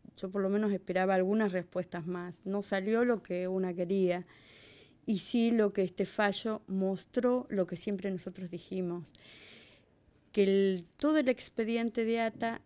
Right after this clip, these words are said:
estaba lleno de irregularidades. Por eso está que nosotros no estuvimos adentro y nos tuvimos que mantener afuera y estuvimos hasta último momento. Y a medida que fue pasando el juicio, nos dieron la razón. Entonces,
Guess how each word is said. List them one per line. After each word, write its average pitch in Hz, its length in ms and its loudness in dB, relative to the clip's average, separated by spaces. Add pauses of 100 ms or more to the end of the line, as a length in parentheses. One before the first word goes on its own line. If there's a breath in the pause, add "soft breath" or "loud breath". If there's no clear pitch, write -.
(120)
estaba 208 380 0
lleno 214 280 -2
de 190 100 -2
irregularidades. 165 1040 -6
Por 208 180 2
eso 247 240 0
está 240 380 -2
que - 160 -4
nosotros 190 380 -2
no 190 80 0
estuvimos 185 560 -4
adentro 175 380 -6
y 180 60 -2
nos 180 220 -6
tuvimos 214 420 -4
que 190 120 -10
mantener 185 420 -2
afuera 226 400 -2
y 247 80 -2
estuvimos 196 480 -4
hasta 170 220 -8
último 185 260 -4
momento. 190 520 -2 (1500 soft breath)
Y 190 420 -4
a 190 100 -2
medida 202 320 6
que 202 120 0
fue 208 280 2
pasando 190 540 -2
el 208 60 -2
juicio, 254 520 -6
nos 202 200 -4
dieron 226 260 -4
la 190 80 -4
razón. 175 560 -10 (220)
Entonces, 190 400 -8